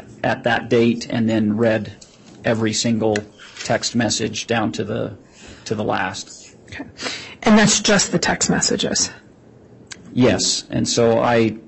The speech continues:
Speaker 1: I followed that same process for all of the various compartments that you can see that are displayed, uh, on this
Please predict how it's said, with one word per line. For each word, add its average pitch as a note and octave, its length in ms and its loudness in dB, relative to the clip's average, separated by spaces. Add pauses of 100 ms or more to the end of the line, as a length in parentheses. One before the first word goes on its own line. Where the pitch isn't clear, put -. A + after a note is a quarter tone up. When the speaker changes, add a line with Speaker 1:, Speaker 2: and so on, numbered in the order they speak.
Speaker 1:
I A#2+ 120 2
followed B2 360 4
that A2+ 180 4
same A#2 260 0
process G#2+ 520 2
for A2 280 -4
all G#2+ 480 4
of G#2+ 240 -2
the G2+ 340 -2
various G#2+ 500 0
compartments G#2+ 640 -2
that F#2+ 120 -8
you G#2 140 -2
can G2+ 160 -6
see G#2+ 500 -4 (300)
that G#2 100 -2
are G2+ 80 0
displayed, G#2 800 -4 (420)
uh, - 420 -4 (220)
on G#2+ 220 0
this - 440 -2